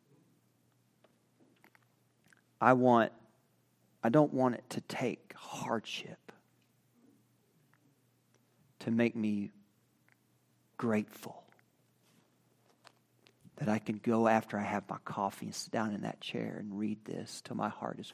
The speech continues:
full without anyone finding it or p-, putting me in jail because of it.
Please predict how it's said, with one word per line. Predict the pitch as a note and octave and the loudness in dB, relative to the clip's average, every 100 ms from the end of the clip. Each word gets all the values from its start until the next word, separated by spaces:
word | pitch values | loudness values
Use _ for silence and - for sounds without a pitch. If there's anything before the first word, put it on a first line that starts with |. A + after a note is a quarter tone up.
| - | -20
full | - - - _ _ _ _ _ - | -18 -18 -20 _ _ _ _ _ -10
without | - A2+ G2+ - | 2 6 6 4
anyone | G#2 A#2 B2 C#3 C#3+ | 0 0 0 0 -2
finding | - G#2 G2 F#2+ G2 | 0 0 0 -4 -8
it | G2+ _ _ _ _ _ _ _ _ _ | -12 _ _ _ _ _ _ _ _ _
or | - G#2+ - - | -4 -4 -8 -16
p-, | - - - - | -16 -16 -20 -4
putting | A#2 A2 A2 | -2 0 2
me | A2+ | 4
in | A2+ | 2
jail | G#2+ A2+ G#2 | 2 0 0
because | A2 - A2+ - | -2 -2 -4 -4
of | F2 | -14
it. | - | -18